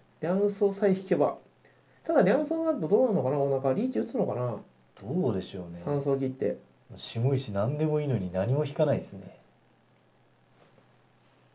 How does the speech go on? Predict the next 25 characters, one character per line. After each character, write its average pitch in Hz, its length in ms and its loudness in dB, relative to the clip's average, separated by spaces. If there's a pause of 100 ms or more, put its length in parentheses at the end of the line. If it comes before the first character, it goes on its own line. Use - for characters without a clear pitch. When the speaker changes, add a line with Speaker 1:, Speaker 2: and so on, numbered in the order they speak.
(280)
Speaker 1:
大 185 120 0
中 202 180 0
さ 196 140 -2
ん、 - 100 0
大 196 120 4
中 196 220 4
ペ 226 440 8
イ 151 80 2
も 156 360 0
一 - 300 -14
枚 - 220 -10
か。 - 180 -20 (840)
ペ 208 60 2
イ 180 40 4
は 143 60 -2
ま 131 100 0
だ 117 120 -2
一 - 80 -6
枚 123 120 -2
い - 20 -4
る 117 80 -8
の 101 80 -10
か。 - 100 -18
Speaker 2:
は - 60 -18
い。 - 20 -20